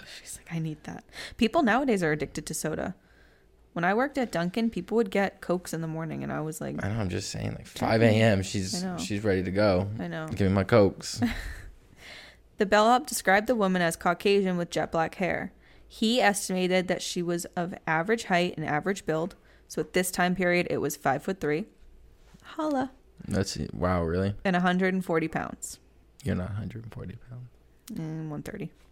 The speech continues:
Speaker 2: Yeah.
Speaker 1: Mm-hmm. He noted that this woman was wearing a black dress with a white collar, with a small black hat with a veil that had been put up over the hat. When he came into the room, she had been sitting on the bed smoking a cigarette.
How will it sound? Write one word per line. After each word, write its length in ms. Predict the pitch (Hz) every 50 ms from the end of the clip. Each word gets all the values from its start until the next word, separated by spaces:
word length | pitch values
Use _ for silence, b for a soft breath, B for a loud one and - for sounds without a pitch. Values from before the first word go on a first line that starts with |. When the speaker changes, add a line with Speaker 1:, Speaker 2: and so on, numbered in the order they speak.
| - _ _ -
Speaker 2:
Yeah. 160 | - - 95 110 - - - _ _ _ -
Speaker 1:
Mm-hmm. 180 | 170 - - 196 - - - - B B B B B B B B B
He 260 | B - - 220 226
noted 380 | 240 233 214 185 180 180 180 175
that 160 | 180 175 175
this 200 | 175 185 - -
woman 280 | 202 175 175 170 170 170
was 160 | 165 165 -
wearing 200 | 170 170 160 160
a 60 | 160
black 320 | 151 156 147 147 170 - -
dress 340 | - 185 165 170 - -
with 120 | - 180 -
a 60 | 170
white 260 | 160 160 147 143 -
collar, 480 | - - 170 156 143 - - - 185 - _ _ _
with 160 | - 175 -
a 40 | 180
small 400 | - - - 185 175 170 175 190
black 320 | 196 202 190 190 202 -
hat 300 | - - 175 175 170 -
with 140 | - 170 -
a 80 | 175 170
veil 420 | 165 175 175 170 165 156 147 156
that 140 | 156 156 160
had 200 | 170 180 165 -
been 180 | - 160 160 160
put 200 | - - 190 180
up 200 | 175 175 - -
over 240 | - 165 160 160 165
the 120 | - - 151
hat. 440 | 151 160 - - - - - - - _ B B B B B B B B B B B B
When 120 | 180 180
he 60 | 180 180
came 180 | - 185 170
into 160 | 180 185 220
the 100 | 214 240
room, 320 | 220 190 175 165 170 170 190
she 180 | - - 190
had 100 | 175 170
been 140 | 170 170 170
sitting 300 | - - - 165 165 165
on 80 | 170 185
the 60 | 208
bed 280 | 185 165 165 160 156 160
smoking 420 | - - 185 170 - - - 156
a 40 | 156 -
cigarette. 520 | - - 185 160 160 143 131 123 - -